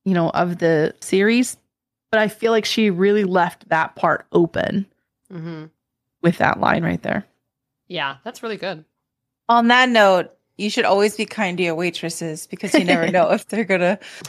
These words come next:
Speaker 3: you know, take over the world.
Speaker 2: Rip a portal through the, <laughs> the world and
Speaker 3: Yeah.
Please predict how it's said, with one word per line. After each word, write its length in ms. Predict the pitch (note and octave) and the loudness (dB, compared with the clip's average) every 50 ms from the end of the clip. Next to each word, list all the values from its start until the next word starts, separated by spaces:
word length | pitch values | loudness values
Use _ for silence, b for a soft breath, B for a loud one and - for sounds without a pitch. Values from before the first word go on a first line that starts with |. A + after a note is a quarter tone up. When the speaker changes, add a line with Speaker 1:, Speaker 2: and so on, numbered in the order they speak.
| B B B B B B | B B B B B B
Speaker 3:
you 120 | - A3 G3 | -2 0 0
know, 200 | E3 D#3+ E3 F3+ | 0 -2 -4 -4
take 220 | - A#3+ G3 F3 | -4 -4 -2 0
over 160 | G3 F#3+ D#3+ D#3 | 0 -2 -2 -2
the 100 | D#3 D#3 | -4 -2
world. 340 | D#3 E3 D#3+ D3 D#3 G3 | -2 -2 -2 -2 -4 -6
Speaker 2:
Rip 200 | F#3+ G3 G3+ G3 | -6 -8 -6 -6
a 80 | G3+ F#3+ | -8 -10
portal 340 | - F#3+ F3+ F3+ F3+ F3+ F3+ | -8 -6 -6 -4 -2 -2 0
through 200 | - - F#3+ F3+ | 0 0 0 0
the, 680 | - E3 - A#4+ - B4 A#4+ F#4 - A4+ A4+ - - | -2 -2 -2 -4 -2 -2 -2 0 0 0 -2 -2 -4
<laughs> 40 | - | -2
the 80 | C4+ A#3 A#3+ | -2 0 0
world 440 | A3 A3 A#3 A3+ A#3 A#3+ B3 A3 G3 G3 | -2 -4 -4 -2 -2 0 -2 -2 -4 -6
and 280 | A#3 A#3 A3 A3+ A3+ G#3 | -6 -8 -8 -8 -6 0
Speaker 3:
Yeah. 440 | G4 G4 G#4 B3+ A3+ F#3 F3 F3 | 2 2 2 4 2 0 0 -2